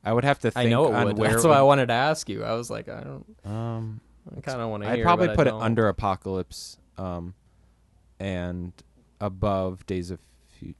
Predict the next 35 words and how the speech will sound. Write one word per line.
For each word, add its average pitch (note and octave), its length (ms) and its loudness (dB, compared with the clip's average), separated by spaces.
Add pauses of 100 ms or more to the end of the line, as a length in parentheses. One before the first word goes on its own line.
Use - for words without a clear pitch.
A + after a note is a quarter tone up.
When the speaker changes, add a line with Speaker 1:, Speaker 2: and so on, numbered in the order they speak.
Speaker 1:
oh F2 280 -12
God, D#2 200 -18
I D2+ 80 -12
don't D#2 140 -10
even D2 180 -14
know. F2 140 -14 (100)
Yeah, G#2 160 -2
I G#2 180 -2
think A#2+ 160 -2
I, A#2+ 60 2
Speaker 2:
No. G2 300 -6
Speaker 1:
I B2+ 100 -6
think C3+ 180 -8
Speaker 2:
D-, C#3+ 40 0
Speaker 1:
I C3 40 2
would. B2+ 220 0
Speaker 2:
don't. C3 260 -4 (560)
Speaker 1:
I G2+ 100 -6
put C3+ 180 2
it B2+ 40 4
Speaker 2:
God A#2 80 2 (100)
Speaker 1:
above. G#2+ 180 2
Speaker 2:
damn A#2 160 -2
you. G#2+ 320 -6
<laughs> - 560 0
Speaker 1:
Why? C#3+ 440 -2 (280)
It's - 220 -2
so F#3+ 280 6
funny. F#3+ 440 2
I A#2 140 0
would D#3+ 160 4
rewatch D3 440 2
that G#2 160 0
a A2 80 -4
lot. G#2 340 -4